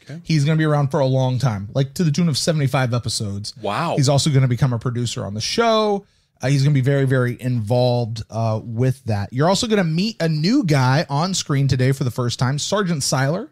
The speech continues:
Speaker 1: Siler.
Speaker 2: Sergeant Siler is gonna be, like, the chief of maintenance around the S G C.
Speaker 1: Okay.
Speaker 2: Sergeant Siler is, um,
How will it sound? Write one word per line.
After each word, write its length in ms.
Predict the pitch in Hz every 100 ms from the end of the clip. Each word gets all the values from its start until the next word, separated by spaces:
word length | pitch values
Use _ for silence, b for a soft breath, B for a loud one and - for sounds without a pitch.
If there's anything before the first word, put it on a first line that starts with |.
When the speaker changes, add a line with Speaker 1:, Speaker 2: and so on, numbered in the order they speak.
| -
Speaker 1:
Siler. 520 | - - 151 107 -
Speaker 2:
Sergeant 300 | - 202 202
Siler 260 | 175 208 202
is 120 | 156
gonna 100 | 175
be, 100 | 170
like, 200 | 170 147
the 100 | 127
chief 260 | 117 190 143
of 80 |
maintenance 440 | 123 139 156 196 196
around 260 | 175 180
the 140 | 180 185
S 120 | 185
G 160 | - 190
C. 300 | - 208 294
Speaker 1:
Okay. 540 | 320 359 190 190 294
Speaker 2:
Sergeant 380 | - 208 208 196
Siler 580 | 151 185 214 165 156 151
is, 480 | 160 156 156 143 135
um, 600 | 139 131 127 123 123